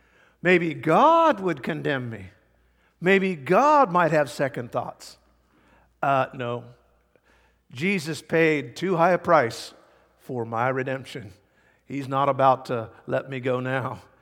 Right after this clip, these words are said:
He, it says here, he died, he rose again, and he spends twenty-four hours a day interceding with,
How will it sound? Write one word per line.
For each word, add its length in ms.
He, 280
it 200
says 320
here, 420
he 460
died, 580
he 160
rose 320
again, 560
and 140
he 100
spends 680
twenty-four 580
hours 300
a 80
day 500
interceding 840
with, 300